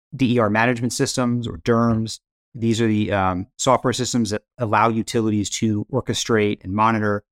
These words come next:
various types of, uh, assets on their system, their own and their customers'. It includes meter data analytics, um, so that utilities can kind of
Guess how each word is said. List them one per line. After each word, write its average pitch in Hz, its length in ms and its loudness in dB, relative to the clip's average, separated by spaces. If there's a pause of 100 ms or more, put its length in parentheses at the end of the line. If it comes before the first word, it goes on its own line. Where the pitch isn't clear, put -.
various 113 360 2
types 113 200 -2
of, 104 240 -2
uh, 98 460 -2 (640)
assets 117 380 0
on 107 120 0
their 85 100 -4
system, 147 440 0
their 98 180 0
own 110 180 0
and 98 80 -2
their 90 80 -4
customers'. 117 680 -4 (500)
It 131 100 0
includes 113 640 0
meter 117 260 2
data 101 200 2
analytics, 98 680 0 (440)
um, 104 240 0
so 104 240 2
that 107 160 -2
utilities 110 480 0
can 104 160 -4
kind 101 180 -6
of 92 120 -6